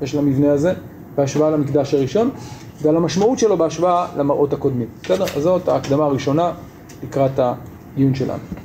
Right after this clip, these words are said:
אז בואו נתחיל בפרק מ' פסוק א', ההקדמה, אה, של יחזקאל למראה הזה. בעשרים וחמש שנה לגלותנו,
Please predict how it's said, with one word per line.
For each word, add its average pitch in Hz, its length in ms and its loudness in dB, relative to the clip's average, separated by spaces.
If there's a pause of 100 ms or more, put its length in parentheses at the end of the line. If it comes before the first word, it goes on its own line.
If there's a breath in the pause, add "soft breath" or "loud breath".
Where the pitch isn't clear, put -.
(380 loud breath)
אז 175 100 2
בואו 285 120 4
נתחיל 226 420 2 (180)
בפרק 180 280 2
מ' 185 260 0
פסוק - 320 -2
א', 185 220 4 (2750)
ההקדמה, 143 560 2 (300)
אה, 135 260 -2
של 156 140 4
יחזקאל 143 600 2
למראה 123 380 2
הזה. 135 300 4
בעשרים 196 560 2
וחמש 156 580 2
שנה 156 360 2
לגלותנו, 143 760 2